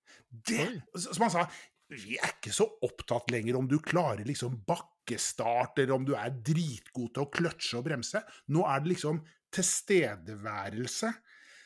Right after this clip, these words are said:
Speaker 1: Det å ligge litt i forkant. Det å liksom være beredt. Det å liksom ha tenkt gjennom saker og ting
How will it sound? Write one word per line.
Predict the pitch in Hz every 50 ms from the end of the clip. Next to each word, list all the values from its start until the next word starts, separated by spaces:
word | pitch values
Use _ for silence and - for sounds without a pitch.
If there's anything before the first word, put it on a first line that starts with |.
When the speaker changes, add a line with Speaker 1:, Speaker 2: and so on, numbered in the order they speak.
| - _ -
Speaker 1:
Det | 139 123 170 170 180 202 220 214 - - _ _ _ _ _ _ _ _ _ _ _ _ _ _ _ _ _ _ _ _ _ _ _ _ _ _ _ _ -
å | 202
ligge | 196 202 202 220 156 117 101 104 151 170
litt | 156 147 135 - _ -
i | _ 190 175
forkant. | - - - 185 147 110 - - - - 226 - - - _ _ - - - _ _ _ _ _ _ _ _ _ _ _ _ _ _ _ _ _ _ _
Det | 139 135 175 175 180
å | 190 180 175
liksom | 185 170 175 - - 160 165 160 156 - - _ _ 147
være | 143 139 160 147 147 143 143 156 151
beredt. | 143 131 120 165 160 156 139 156 220 - - _ _ _ - - - _ _ _ _ _ _ _ _ _ _ - - - _
Det | 135 127 170 165 165 -
å | - 165 165 175 196 226
liksom | 202 170 156 - 160 170 170 156 - - _ -
ha | - 180 180 185 - -
tenkt | - - - - 202 185 147 120 113 - - _ -
gjennom | 131 123 120 131 123 117 117 113 113 120 135 147 156 165
saker | 156 - - - 190 165 139 113 87 - - _ _ 120 123 123 - -
og | 147 - -
ting | - - 120 107 117 123 135